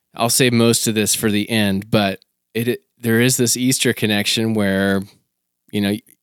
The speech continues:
you mentioned yesterday going through so much and, like, burying people, marrying people, like, all the things you do as a pastor that are meaningful, that are going away. I mean, you, you dedicated my late son Shane on Easter. It was an Easter Sunday, and,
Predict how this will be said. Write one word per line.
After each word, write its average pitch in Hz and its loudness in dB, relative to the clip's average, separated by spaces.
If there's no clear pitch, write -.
you 123 -2
mentioned 113 2
yesterday 107 0
going 120 2
through 117 4
so 113 2
much 110 0
and, 107 -2
like, 101 -4
burying 107 2
people, 113 2
marrying 107 -2
people, 110 -2
like, 101 -4
all 113 4
the 120 0
things 113 -6
you 107 -4
do 113 0
as 104 -2
a 101 -6
pastor 107 -2
that 98 -4
are 98 -4
meaningful, 101 -2
that 95 -4
are 95 -2
going 120 4
away. 113 4
I - 2
mean, 110 2
you, 113 2
you 120 -4
dedicated 113 2
my 113 0
late 113 0
son 131 2
Shane 143 2
on 113 2
Easter. 107 0
It 113 -8
was 110 -2
an 110 0
Easter 117 0
Sunday, 123 2
and, 101 2